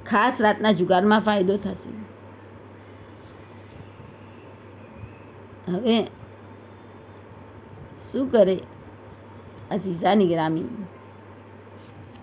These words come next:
આ તો મેં તમને આટલા કિસ્સા સંભળાવી લીધા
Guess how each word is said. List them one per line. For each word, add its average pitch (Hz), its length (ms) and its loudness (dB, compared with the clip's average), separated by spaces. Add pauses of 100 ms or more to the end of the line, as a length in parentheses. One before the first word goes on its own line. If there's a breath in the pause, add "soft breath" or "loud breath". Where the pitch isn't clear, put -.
(380)
આ 170 80 6
તો 233 160 4
મેં 240 160 6
તમને 226 240 8
આટલા 202 260 6
કિસ્સા 208 360 2
સંભળાવી 208 540 6
લીધા 196 420 6